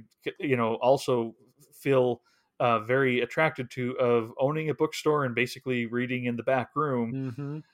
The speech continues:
Speaker 1: You
Speaker 2: Probably
Speaker 1: know,
Speaker 2: not gonna
Speaker 1: that's
Speaker 2: happen.
Speaker 1: probably not gonna happen. Um, but maybe a part of us still looks forward to this not, this thing that's not going to happen. Um, <clears throat> and it's, it,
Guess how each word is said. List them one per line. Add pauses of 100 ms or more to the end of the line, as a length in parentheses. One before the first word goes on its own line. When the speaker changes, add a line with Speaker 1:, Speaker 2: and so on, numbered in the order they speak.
(1400)
Speaker 1:
You
Speaker 2:
Probably
Speaker 1:
know,
Speaker 2:
not
gonna
Speaker 1:
that's
Speaker 2:
happen. (200)
Speaker 1:
probably
not
gonna
happen. (220)
Um, (440)
but
maybe
a
part
of
us
still
looks
forward (120)
to
this
not, (240)
this
thing
that's
not
going
to
happen. (580)
Um, (240)
<clears throat> (580)
and (180)
it's, (100)
it,